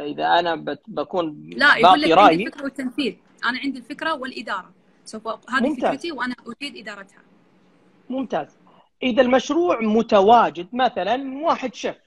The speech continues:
Speaker 1: و-، والمستثمر بيحط مليونين، مثلًا مليونين ريال ولا م-، مليون ريال أو مليون دولار.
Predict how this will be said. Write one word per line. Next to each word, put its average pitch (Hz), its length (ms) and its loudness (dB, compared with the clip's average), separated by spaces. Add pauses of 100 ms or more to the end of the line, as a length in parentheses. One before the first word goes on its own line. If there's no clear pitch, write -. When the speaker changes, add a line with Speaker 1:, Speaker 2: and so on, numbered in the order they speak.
(960)
Speaker 1:
و-، 233 540 -2
والمستثمر 254 880 -2
بيحط 233 340 -4
مليونين، 220 500 0
مثلًا 135 240 -12
مليونين 165 420 0
ريال 156 400 4
ولا 139 220 -8
م-، 147 200 -8
مليون 165 320 0
ريال 135 260 -12 (1120)
أو 170 100 8
مليون 185 400 6
دولار. 156 320 4